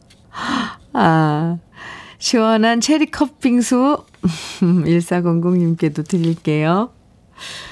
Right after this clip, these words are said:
주현미의 러브레터 이 부에서도 듣고 싶은 추억의 노래들, 함께 나누고 싶은 이야기들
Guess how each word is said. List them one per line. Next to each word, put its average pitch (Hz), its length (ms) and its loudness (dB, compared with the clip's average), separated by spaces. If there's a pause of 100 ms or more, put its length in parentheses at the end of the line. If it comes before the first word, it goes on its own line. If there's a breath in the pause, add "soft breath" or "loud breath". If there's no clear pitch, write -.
(500 loud breath)
주현미의 254 560 2
러브레터 180 680 2
이 190 160 4
부에서도 214 840 2
듣고 190 220 -4
싶은 185 340 0
추억의 175 420 2
노래들, 170 520 2
함께 285 340 0
나누고 180 380 2
싶은 - 300 -2
이야기들 160 680 2